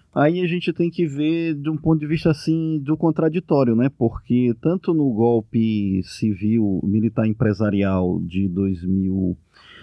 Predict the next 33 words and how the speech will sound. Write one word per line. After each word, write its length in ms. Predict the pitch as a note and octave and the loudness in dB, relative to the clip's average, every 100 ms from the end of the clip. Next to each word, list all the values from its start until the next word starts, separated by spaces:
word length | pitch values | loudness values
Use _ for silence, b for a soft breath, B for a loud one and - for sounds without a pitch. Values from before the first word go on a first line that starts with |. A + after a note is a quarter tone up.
| B B _ | B B _
e 320 | G#2+ G2+ G2 F#2 | -2 0 2 0
de, 380 | F#2+ G#2 F#2+ | 2 2 2
de 200 | - G2 G2+ | 0 -4 -2
sessenta 360 | G#2+ - G2 | -2 0 -2
e 60 | G#2+ | -2
quatro, 420 | - F#2+ - F#2+ | 0 0 0 -6
como 360 | - G#2+ C3 B2 | -2 0 2 2
nesse 320 | A2+ - G#2+ | 2 0 -4
último 320 | G#2 - G2 | -2 -2 0
golpe 320 | F2+ F#2 - | 0 -2 -2
agora, 560 | F2 G#2 C#3+ G#2+ F2+ - | 0 2 2 2 0 0
o, 460 | C3 C#3+ - D#3+ C4+ | -2 -2 -2 0 0
os 120 | D3 | 0
meios 320 | D3 E3 D3+ | 0 0 0
de 80 | C#3 | -2
comunicação 1120 | C#3+ C3+ C3 B2 B2 - - G#2 G2 F#2+ G#2 | -2 -2 -2 0 -2 -4 -4 -2 0 0 2
empresariais, 1200 | B2 C3 A#2 A#2+ A2+ G#2 A2 C3+ G2+ - - - | 2 2 4 4 4 4 6 4 2 -4 -18 -4
né, 240 | F2+ C#3 | 2 2
os 200 | A2+ G2 | 2 -2
meios 180 | F#2+ A2 | -2 -2
de 80 | G#2 | 0
comunicação 680 | G#2+ G2+ G#2 G2 G#2 - G2+ | 0 2 0 0 -2 0 0
vinculados 560 | G2 G2+ F#2+ F2+ F2+ G#2 | 0 0 2 2 2 0
às 140 | G2 | 0
elites, 500 | F#2+ F#2+ D#3 - _ b b b b | 0 2 2 0 _ b b b b
trabalharam 760 | - F3+ F#3+ G3+ G3 F#3+ G#3+ G#3+ | 0 2 4 4 4 4 2 2
em 100 | B3 | 2
prol 220 | A3+ G3+ | 4 4
do 100 | A3 | 4
golpe, 540 | G#3 F3+ E3+ - - G2 | 4 4 4 0 -2 0
né, 220 | C3 F3 | 0 2
inclusive 580 | G3 - G3+ E3 A3 F#3+ | 2 2 2 2 0 -2
artificializando, 1300 | G3+ - G3+ G3 - F3+ F#3+ A#3+ G#3 D#3+ F3+ E3 F#2+ | -4 -2 -4 -2 0 0 2 2 2 2 2 0 -2